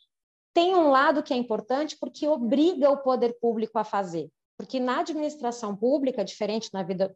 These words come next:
e aí no direito público, né, diferente do direito privado, o direito privado eu faço tudo aquilo que não é proibido.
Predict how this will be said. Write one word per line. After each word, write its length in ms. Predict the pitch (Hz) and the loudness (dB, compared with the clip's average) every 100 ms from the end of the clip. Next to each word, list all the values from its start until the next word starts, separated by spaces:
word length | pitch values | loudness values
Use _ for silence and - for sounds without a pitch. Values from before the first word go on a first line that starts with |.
| _ | _
e 120 | 170 185 | -2 0
aí 180 | 180 | 2
no 140 | 185 185 | 0 -4
direito 320 | 180 202 202 | -2 -4 -4
público, 400 | - 254 240 185 | -2 -2 -2 -4
né, 240 | 170 185 277 _ _ _ - | -6 -8 -10 _ _ _ -12
diferente 460 | 202 214 202 233 | -4 2 2 2
do 100 | 220 | -2
direito 300 | 196 185 180 | -2 -2 -4
privado, 640 | - 165 175 196 254 202 - _ _ - | -4 -4 0 0 -2 -4 -8 _ _ -10
o 60 | 214 | -4
direito 280 | 240 269 - | 0 -2 -2
privado 340 | 294 254 262 | 0 2 2
eu 40 | 302 | 2
faço 340 | 285 285 - | 0 0 -4
tudo 120 | 262 | -6
aquilo 240 | 302 294 294 | -4 -4 -6
que 120 | 294 | -6
não 100 | 277 | -6
é 80 | 294 | -4
proibido. 760 | 302 349 359 233 247 175 156 | -2 -2 -2 -2 -2 -4 -10